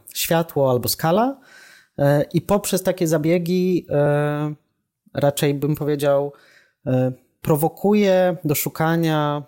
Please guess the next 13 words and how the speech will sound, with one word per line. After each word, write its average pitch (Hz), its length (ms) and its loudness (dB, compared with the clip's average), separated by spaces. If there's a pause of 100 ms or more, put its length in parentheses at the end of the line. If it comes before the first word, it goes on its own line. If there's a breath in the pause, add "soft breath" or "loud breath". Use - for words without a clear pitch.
(140)
własnych 151 480 0
odpowiedzi, 170 880 -2
ale 147 160 0
też 165 120 -2
do 160 80 -4
stawiania 175 340 -2
własnych 160 340 -4
pytań. - 380 -6 (220)
E, 131 460 0 (140)
wolę 165 340 2
taką 151 540 -4
sytuację 147 840 -2
niedookreśloną, 147 1300 -2